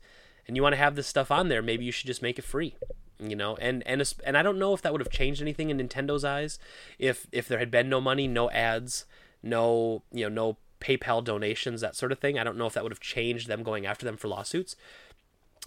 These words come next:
But, uh, um, but it could have, it could have, and, and I guess we'll never know. So there's two more things I wanna talk about with this story, though, and one of them is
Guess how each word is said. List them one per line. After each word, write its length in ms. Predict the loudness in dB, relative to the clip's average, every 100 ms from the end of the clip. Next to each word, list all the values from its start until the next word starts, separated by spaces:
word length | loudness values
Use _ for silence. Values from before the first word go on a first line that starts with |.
| -6 6
But, 280 | 6 6 2
uh, 240 | 2 2 0 _ -20 -20 _ _ _ _
um, 340 | -6 -4 -6 -10 _ _ _ -4
but 200 | 2 4
it 120 | 4
could 140 | 4
have, 160 | 2 2
it 100 | 0
could 140 | 4 4
have, 320 | 2 -14 -18 -6
and, 160 | -4
and 180 | -2 0
I 80 | 0
guess 200 | 0 -2
we'll 80 | -2
never 160 | -2
know. 160 | -2 -4 -6 _ _ _ _ _ _ _ -20 -20 -20 -14
So 140 | 4 10
there's 140 | 10
two 120 | 8
more 140 | 6 6
things 160 | 6
I 20 |
wanna 120 | 6 4
talk 100 | 2
about 120 | 2
with 80 | -2
this 80 | 0
story, 240 | 2 4
though, 160 | 2 2
and 340 | 0 0 -4 -10 -14
one 260 | 0 4 4
of 100 | 2
them 160 | 2
is 260 | 2 -2